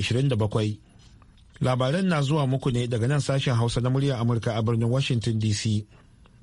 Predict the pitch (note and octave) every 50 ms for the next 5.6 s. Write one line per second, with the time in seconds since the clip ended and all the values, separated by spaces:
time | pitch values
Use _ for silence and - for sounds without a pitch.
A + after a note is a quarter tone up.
0 | - - - - - - - - - D#3+ D3 F#3+ F3+ G#3+ G#3+ A3 G3 D#3 D3+ D#3+
1 | E3 F3 E3 D3 F#3 F#3+ F3+ D#3 C3 C#3+ D3 D3 D3 D3+ D3+ D3+ C#3+ D3 C#3+ C3
2 | A#2+ A2+ G#2+ D3+ D#3 E3+ E3 C3+ A2+ A#2 A#2+ A#2+ B2 A#2 - - B2 A#2+ A#2+ -
3 | - - A2+ A2 A2 C3+ D3+ C3+ G#2+ A2+ A#2 A2+ A#2 B2 A#2 A#2 A2+ A2 G#2+ G#2+
4 | - - - - - - - - G#2+ A2+ A#2+ B2 A#2+ B2+ A#2 G#2+ A2 A2+ G#2+ G#2
5 | G#2+ G2+ - B2+ A#2 - B2+ A#2+ A#2 B2+ A#2+ C3